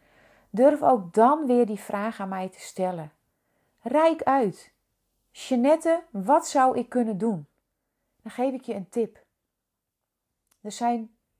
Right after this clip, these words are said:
prachtig mooie boeken die je kunt lezen, films die je kunt kijken, trainingen die je kunt volgen, coachtrajecten die je kunt aangaan. En het hoeft echt niet allemaal bij mij. Dat kan niet eens, want ik kan jullie niet allemaal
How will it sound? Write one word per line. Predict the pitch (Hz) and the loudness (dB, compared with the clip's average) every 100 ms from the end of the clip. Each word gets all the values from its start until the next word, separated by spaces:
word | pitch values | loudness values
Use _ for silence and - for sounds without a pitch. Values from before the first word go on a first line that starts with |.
| _ | _
prachtig | 302 302 - 247 | 0 0 -4 -6
mooie | 233 233 | -4 -2
boeken | 208 214 214 | -4 -6 -6
die | 185 190 | -8 -10
je | |
kunt | 185 190 | -10 -10
lezen, | 190 180 180 196 | -6 -6 -6 -10
films | - - 294 269 202 | -10 -4 -2 -2 -6
die | 208 | -6
je | 202 | -6
kunt | 196 180 | -8 -12
kijken, | 208 190 190 190 | -6 -4 -4 -8
trainingen | 185 262 285 320 262 208 | -4 0 0 -2 -6 -6
die | 196 | -6
je | 190 | -8
kunt | 196 185 | -10 -14
volgen, | - 190 190 180 180 180 - _ _ _ _ _ _ _ _ _ _ | -4 0 0 0 -2 -4 -6 _ _ _ _ _ _ _ _ _ _
coachtrajecten | 359 381 381 294 269 247 254 208 | 4 4 4 4 6 6 4 2
die | 214 | 2
je | 208 | 0
kunt | 214 202 | 0 -2
aangaan. | 196 190 190 190 180 180 | -2 -2 -4 -6 -6 -6
En | 185 220 | -4 -4
het | 233 | -4
hoeft | 247 254 - | -4 -6 -4
echt | - 285 - | 0 0 0
niet | 254 240 | -4 2
allemaal | 240 254 220 214 | 2 2 0 0
bij | 202 196 | 0 -2
mij. | 202 202 151 - _ _ _ _ _ _ _ _ _ _ _ _ _ _ _ | -4 -6 -8 -12 _ _ _ _ _ _ _ _ _ _ _ _ _ _ _
Dat | 214 214 | -4 -2
kan | - 247 | 0 0
niet | 220 175 | 0 -4
eens, | 170 160 | -8 -10
want | - 190 | -8 -8
ik | 202 | -6
kan | 220 214 | -4 -2
jullie | 220 214 | -2 -2
niet | 226 | -2
allemaal | 202 240 220 214 240 247 | 2 2 2 2 0 0